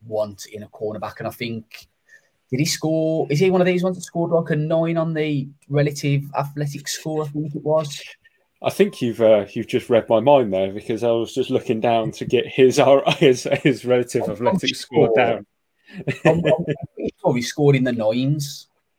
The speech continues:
Speaker 2: Yeah, so a nine eight two. He scored, uh, as elite in everything apart from his weight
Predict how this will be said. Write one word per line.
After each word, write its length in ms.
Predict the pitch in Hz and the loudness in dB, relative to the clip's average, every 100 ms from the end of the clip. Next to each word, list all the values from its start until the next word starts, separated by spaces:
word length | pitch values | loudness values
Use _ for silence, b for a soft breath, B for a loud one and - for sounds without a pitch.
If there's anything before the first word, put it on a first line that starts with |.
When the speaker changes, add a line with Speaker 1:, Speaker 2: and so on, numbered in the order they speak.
| _ | _
Speaker 2:
Yeah, 200 | 135 123 | 2 2
so 220 | 104 135 120 | 2 0 -4
a 40 | |
nine 360 | 120 127 127 113 | -2 -2 -4 -6
eight 200 | 107 - | -10 -14
two. 260 | - 107 | -10 -6
He 140 | 101 98 | -6 -8
scored, 580 | - - 113 110 104 - _ 101 | -14 -12 -8 -8 -10 -12 _ -8
uh, 360 | 101 98 98 98 - - | -6 -4 -4 -6 -12 -8
as 160 | 113 | -6
elite 600 | 107 107 117 113 - - - | -6 -8 -8 -10 -14 -20 -16
in 140 | 110 - | -16 -12
everything 540 | 117 107 107 - 104 95 | -12 -10 -14 -12 -12 -12
apart 380 | 104 - 101 - | -16 -10 -10 -10
from 180 | 101 95 | -14 -14
his 260 | 107 98 95 | -14 -14 -12
weight 520 | 220 101 - - - | -8 -6 -8 -16 -20